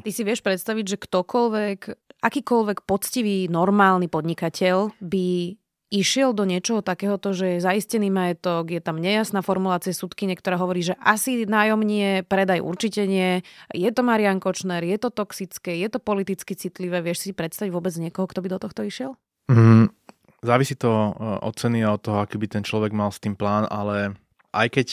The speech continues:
Speaker 2: sa ku mne dostala prvýkrát pred dvoma, troma mesiacmi táto informácia,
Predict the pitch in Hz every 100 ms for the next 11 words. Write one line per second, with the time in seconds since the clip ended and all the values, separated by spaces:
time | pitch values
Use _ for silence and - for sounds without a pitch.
0 | - - 117 107 117 110 107 - 107 107
1 | 107 - 101 - 101 101 104 98 107 101
2 | 98 107 107 104 - 104 95 110 107 107
3 | 104 131 123